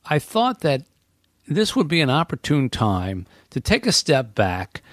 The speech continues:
with all the emotions that people are feeling, uh, with everything that has gone on, not only just in the covid nineteen summer and how we've had to separate from one another and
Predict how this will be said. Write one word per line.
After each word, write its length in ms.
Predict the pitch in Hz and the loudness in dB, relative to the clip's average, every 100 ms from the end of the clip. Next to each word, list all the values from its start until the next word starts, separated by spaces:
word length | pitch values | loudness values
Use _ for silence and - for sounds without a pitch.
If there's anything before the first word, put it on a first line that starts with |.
| - - | -20 -4
with 140 | 120 | -2
all 200 | 120 190 | 2 0
the 140 | 202 151 | 2 0
emotions 560 | 123 131 - 131 120 | 2 0 0 -2 -2
that 160 | 107 95 | -4 -4
people 340 | 156 143 110 | -4 -4 -4
are 80 | 107 | -4
feeling, 720 | - - 117 110 110 107 110 113 | -4 -2 0 2 2 -2 -4 -6
uh, 160 | 113 | -6
with 160 | 101 101 | -6 -2
everything 380 | 160 175 131 120 | 0 0 -2 -2
that 100 | 101 | -2
has 220 | 98 - | -4 -2
gone 320 | 117 113 107 | 0 0 0
on, 340 | 107 107 110 | 0 0 0
not 160 | 107 190 | 0 0
only 240 | 156 117 | 0 -2
just 260 | 101 123 - | -2 -6 -4
in 140 | 107 | -4
the 160 | 98 90 - - _ _ _ - | -2 -6 -12 -20 _ _ _ -4
covid 340 | 156 131 117 | -2 2 2
nineteen 600 | 107 120 117 - 127 123 | 4 2 0 0 0 2
summer 560 | 110 - 120 117 113 117 | 0 2 2 4 4 2
and 140 | 101 | 0
how 160 | 90 117 | -2 -2
we've 160 | 110 95 | -2 0
had 240 | 110 101 | -2 -2
to 180 | - 92 | -8 -6
separate 600 | - 170 - 117 113 110 | -2 -2 0 0 0 -2
from 200 | 113 107 | -4 -2
one 180 | 110 107 | -2 -2
another 460 | 107 107 104 104 | -2 0 0 -2
and 120 | 90 | -4